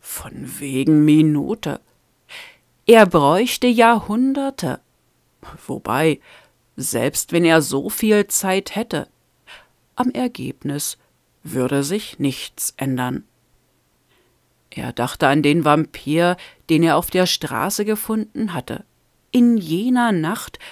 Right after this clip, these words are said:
als er angeschossen worden war. Denjenigen, zu dessen Vergeltung er diesen Lesser getötet hatte.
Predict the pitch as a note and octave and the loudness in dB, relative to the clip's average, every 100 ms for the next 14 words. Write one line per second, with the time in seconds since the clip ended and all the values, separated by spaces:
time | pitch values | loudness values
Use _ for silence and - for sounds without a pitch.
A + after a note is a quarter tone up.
0 | - _ - G3+ - A3+ - G3 A#3+ B3 | -20 _ -2 -2 0 0 0 -2 -4 -4
1 | A#3+ A#3+ A#3+ A#3 A3+ A#3+ B3 A#3+ C#3 C3+ | -6 -6 -6 -6 -4 -6 -4 -4 -2 -4
2 | - _ _ _ _ _ _ _ _ _ | -6 _ _ _ _ _ _ _ _ _
3 | - B2 C3 C#3+ C3+ D3 D3+ D3+ D#3 D#3+ | -14 -4 0 0 2 2 2 2 2 0
4 | - - _ _ - F3+ D#3 E3 G3+ F3 | -6 -20 _ _ -2 0 2 2 0 0
5 | F#3 E3+ A2+ D#3+ G3 G#3 G#3 - G3 F#3 | 2 2 -2 -4 -2 -2 -2 0 -2 -2
6 | - D3+ G3+ A3+ A#3 F#3+ D3 G3 B3 B3 | -4 -8 -6 -2 0 0 -2 -4 -4 -4
7 | B3 - B3 B3 B3+ - A3 - C3+ | -4 -2 -6 -4 -8 -6 -8 -6 -8